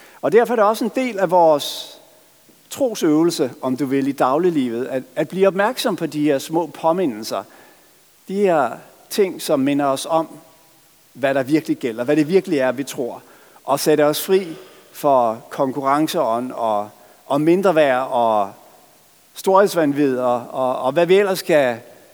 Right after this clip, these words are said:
hjemsøges af hver især. Det er den vej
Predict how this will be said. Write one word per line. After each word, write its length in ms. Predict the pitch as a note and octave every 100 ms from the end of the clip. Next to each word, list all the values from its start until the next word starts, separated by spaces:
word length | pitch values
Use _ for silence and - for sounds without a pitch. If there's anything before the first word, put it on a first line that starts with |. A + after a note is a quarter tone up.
| _
hjemsøges 580 | B2 D3 D#3+ D#3+ C#3 B2
af 220 | C3 A#2
hver 200 | A2+ A#2
især. 360 | A2 A2+ A#2 G#2+ - - _ _ _ _ _ _ _ _ _ _ _ _ _
Det 60 | C#3+
er 140 | D#3+
den 100 | E3+
vej 260 | C#3+ D3